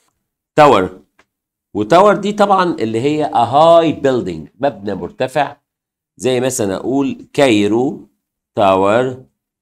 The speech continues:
is a very interesting place. كايرو tower is a very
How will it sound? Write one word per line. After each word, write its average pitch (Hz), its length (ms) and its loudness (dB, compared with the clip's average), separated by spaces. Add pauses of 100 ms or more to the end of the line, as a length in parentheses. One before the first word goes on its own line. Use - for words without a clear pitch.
(720)
is 110 360 0 (800)
a 92 100 -2
very 101 600 -2 (1160)
interesting 107 840 -2 (1000)
place. 110 600 -2 (500)
كايرو 98 320 -2
tower 156 420 6
is 117 160 0
a 107 80 0
very 131 280 -2